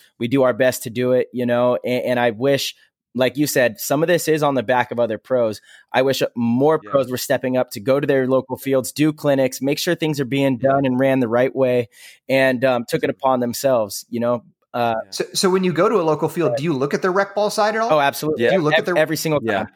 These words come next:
Speaker 1: Every time, John. When,
Speaker 3: Fantastic.
Speaker 1: when I go to a field, I usually, uh, stay with the field owner, and, you know, we keep in contact. I go to the same fields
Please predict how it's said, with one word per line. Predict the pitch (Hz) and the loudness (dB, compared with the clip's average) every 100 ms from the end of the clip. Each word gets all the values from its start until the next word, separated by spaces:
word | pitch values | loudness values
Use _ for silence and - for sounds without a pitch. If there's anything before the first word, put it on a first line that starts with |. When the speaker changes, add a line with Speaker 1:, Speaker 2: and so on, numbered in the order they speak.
| _ - - | _ -20 -2
Speaker 1:
Every | 151 160 | 0 0
time, | 156 139 | 0 0
John. | 120 131 139 | 0 -2 -2
When, | |
Speaker 3:
Fantastic. | 170 165 156 135 | -2 0 0 0
Speaker 1:
when | 151 | 2
I | 165 | 2
go | 170 | 2
to | 180 | 0
a | 165 | 0
field, | 165 160 | -2 -2
I | 156 | 0
usually, | 147 156 147 135 131 - | 0 -2 -2 -2 -2 -2
uh, | 120 113 | -2 -2
stay | - 151 | -2 0
with | 170 | 0
the | 156 | -2
field | 160 147 | 0 2
owner, | 147 143 143 - - - | 2 2 0 -4 -20 -10
and, | 123 139 135 127 107 | 0 2 4 2 -4
you | - 135 | -4 0
know, | 127 | 0
we | 135 160 | 0 0
keep | 151 156 | -2 -4
in | 139 | -4
contact. | 123 127 120 120 | 0 0 0 0
I | 135 | 0
go | 143 | 0
to | 151 | 0
the | 135 | -2
same | - 139 127 | -2 -2 -2
fields | 131 127 123 113 | 0 0 0 -4